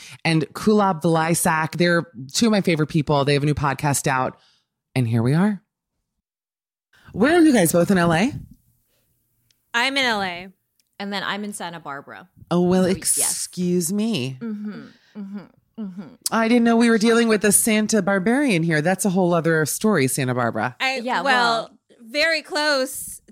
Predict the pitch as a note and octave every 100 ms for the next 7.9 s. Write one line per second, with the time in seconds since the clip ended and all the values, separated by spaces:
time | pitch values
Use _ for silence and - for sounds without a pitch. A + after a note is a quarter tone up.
0 | - D#4 B3 A#3+ A#3+ A#3 - - C4 -
1 | A3+ G3 A#3+ A4+ _ _ _ _ - -
2 | - A3+ A3+ A#3 A#3 - A#3 E4 F4+ B3+
3 | B3 A#3+ A#3+ A#3 A#3 A3 A3 G#3+ G#3+ A3+
4 | _ _ D4+ C#4 C#4+ C4+ - - - C#4
5 | C4+ C4+ D#4+ E5 - C#4+ C4 C4 A#3 A#3+
6 | A#3 A3+ A3+ - A#3+ A#3+ A4 D#4+ A#3 A#3+
7 | - G#3 F#3 F#3 A3+ _ F#3 F3 -